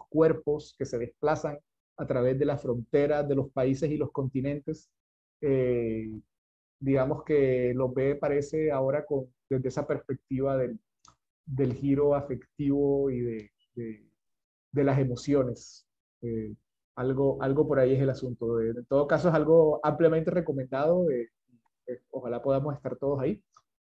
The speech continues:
Eh, y ya también di-, difundiremos la información pertinente, eh, ah,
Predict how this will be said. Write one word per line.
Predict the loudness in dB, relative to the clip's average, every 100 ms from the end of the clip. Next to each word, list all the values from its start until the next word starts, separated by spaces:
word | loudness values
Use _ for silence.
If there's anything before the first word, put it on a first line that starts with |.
| _ _ -6
Eh, | -2 0 0 -2 -2
y | 0
ya | 2 0
también | 0 0 0 0 -4 -10 -4
di-, | -4 -2
difundiremos | -2 0 2 2 2
la | -2
información | -2 0 0 2 0
pertinente, | 0 0 0 0 0 4 6 4 0 -6
eh, | -6 -6 -6 _ _ _ _ _ _ _ _ _ -8
ah, | -4 -4 -6